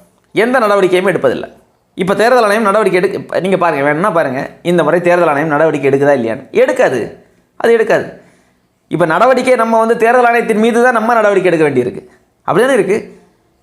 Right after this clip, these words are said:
இதுக்கு தி-, இந்த பணப்பட்டுவாடாவுக்கு திமுக எந்த அளவுக்கு பொறுப்போ, அதே அளவுக்கு பொறுப்பு யாரு?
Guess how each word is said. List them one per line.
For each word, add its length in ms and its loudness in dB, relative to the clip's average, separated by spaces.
இதுக்கு 320 0
தி-, 160 0
இந்த 120 -2
பணப்பட்டுவாடாவுக்கு 840 0
திமுக 360 2
எந்த 140 2
அளவுக்கு 360 0
பொறுப்போ, 560 0
அதே 340 4
அளவுக்கு 400 2
பொறுப்பு 300 2
யாரு? 520 2